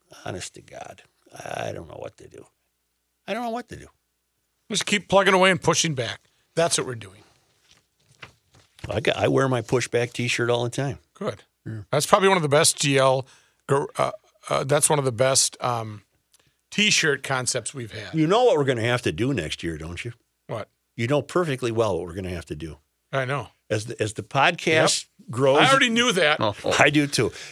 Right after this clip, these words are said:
Speaker 1: As the podcast grow, not every day, not every day, but we should arrange to do a couple of, uh, maybe each Friday at the fair,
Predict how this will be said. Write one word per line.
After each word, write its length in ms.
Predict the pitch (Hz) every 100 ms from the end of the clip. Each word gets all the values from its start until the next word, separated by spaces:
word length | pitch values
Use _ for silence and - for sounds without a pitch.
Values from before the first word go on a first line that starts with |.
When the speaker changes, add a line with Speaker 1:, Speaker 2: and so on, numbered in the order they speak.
| -
Speaker 1:
As 160 | 139
the 80 | 139
podcast 720 | - 156 170 202 196 196 190
grow, 220 | - 156 151
not 280 | 147 170 254
every 300 | 269 269 277
day, 440 | 247 269 170 101 - _ _ _
not 260 | 123 143 185
every 240 | 202 202
day, 400 | 185 180 110 78 _ _ _ _ -
but 100 | 123
we 160 | 143
should 240 | 156 165 147
arrange 520 | 143 143 143 151 -
to 60 | 123
do 180 | 131 131
a 40 |
couple 340 | - 127 127
of, 220 | 113 - -
uh, 100 | 123
maybe 400 | 127 165 180 151
each 200 | 180 180
Friday 520 | - - 147 147 107 92
at 100 | 92
the 80 | -
fair, 460 | - 101 92 87